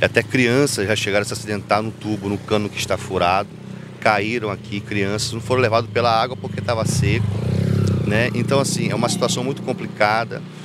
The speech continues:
os moradores não suportam mais, carros já caíram aqui, perderam o pneu, rasgaram o pneu.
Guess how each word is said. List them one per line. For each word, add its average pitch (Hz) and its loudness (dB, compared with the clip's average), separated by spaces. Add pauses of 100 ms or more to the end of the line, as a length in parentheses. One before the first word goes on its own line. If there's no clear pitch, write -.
(100)
os 104 -6
moradores 113 0
não 120 -6
suportam 113 -4
mais, 101 0
carros 123 2
já 110 0
caíram 101 0
aqui, 98 -8
perderam 101 -4
o 98 -14
pneu, 98 -2
rasgaram 101 0
o - -16
pneu. 104 -4